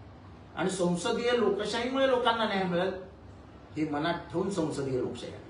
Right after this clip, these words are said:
presidential form of def-, democracy का नाही आली? टू पार्टी डेमोक्रेसी का नाही आली? तर इथे विविधता आहे, इथे विचार, विचारांमध्ये विविधता आहे, भाषेमध्ये विविधता आहे,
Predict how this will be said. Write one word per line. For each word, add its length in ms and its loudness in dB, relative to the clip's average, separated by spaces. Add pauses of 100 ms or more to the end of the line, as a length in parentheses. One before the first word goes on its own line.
(2250)
presidential 600 0 (640)
form 200 4
of 180 2
def-, 300 -2
democracy 460 -2
का 120 0
नाही 160 2
आली? 360 -2 (2500)
टू 100 0
पार्टी 360 6
डेमोक्रेसी 480 0
का 80 0
नाही 160 4
आली? 240 2 (500)
तर 40 -12
इथे 200 0
विविधता 480 2
आहे, 320 -4 (640)
इथे 120 -2
विचार, 300 2 (320)
विचारांमध्ये 640 6
विविधता 500 -2
आहे, 200 -14 (760)
भाषेमध्ये 540 4
विविधता 540 -2
आहे, 260 -10